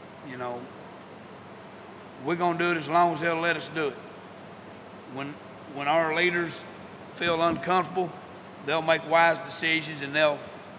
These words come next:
get that information to us. Um, and we, other than that, you know,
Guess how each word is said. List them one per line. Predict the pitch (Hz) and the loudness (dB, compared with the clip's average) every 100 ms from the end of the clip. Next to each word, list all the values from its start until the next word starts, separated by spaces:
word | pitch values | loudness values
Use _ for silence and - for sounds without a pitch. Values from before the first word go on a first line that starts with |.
| - | -6
get | 160 156 | -4 0
that | 160 151 | 2 2
information | 151 151 156 156 147 143 | -2 -2 0 0 0 -4
to | 139 | 0
us. | 139 139 139 - - - - - - - - - | 0 0 -2 -10 -14 -14 -16 -16 -16 -16 -14 -10
Um, | 131 123 117 117 - - - - - - - - 135 | -6 -6 -8 -10 -14 -16 -16 -16 -16 -16 -16 -16 -14
and | 120 123 | -12 -6
we, | 135 131 - - - - - - - - - - | -6 -6 -12 -16 -16 -16 -16 -16 -16 -16 -14 -4
other | 143 131 | -2 -2
than | 123 127 | -6 -2
that, | 135 135 120 - - - - | 0 2 0 -6 -16 -16 -14
you | 123 | -12
know, | 117 113 | -8 -10